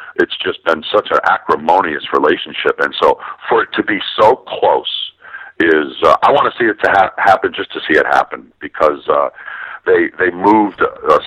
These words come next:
seven hundred and fifty million dollar, um, tourist tax through the, the government channels somewhat rapidly to kind of, uh, acquiesce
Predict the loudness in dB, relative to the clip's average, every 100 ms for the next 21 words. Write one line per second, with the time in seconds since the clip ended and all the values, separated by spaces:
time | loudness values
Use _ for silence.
0 | 0 0 0 2 2 0 -6 -6 -4 -4
1 | -4 -6 -6 -2 0 0 0 2 2 0
2 | -8 -14 -18 -16 -18 -4 0 4 4 2
3 | -4 -20 -20 _ _ _ _ -14 -4 2
4 | 2 2 -2 -2 -2 -4 -14 -14 -4 -2
5 | 0 0 0 0 0 -2 -6 -6 -6 -2
6 | 0 0 0 -4 -4 -4 -2 0 0 -2
7 | -6 -16 -14 -12 -14 -10 -6 -2 0 4
8 | 4 4 4 2 2 0 0 0 -2 -4
9 | -4 -4 0 0 0 0 -2 2 4 4
10 | 2 -2 -14 -2 0 0 0 0 0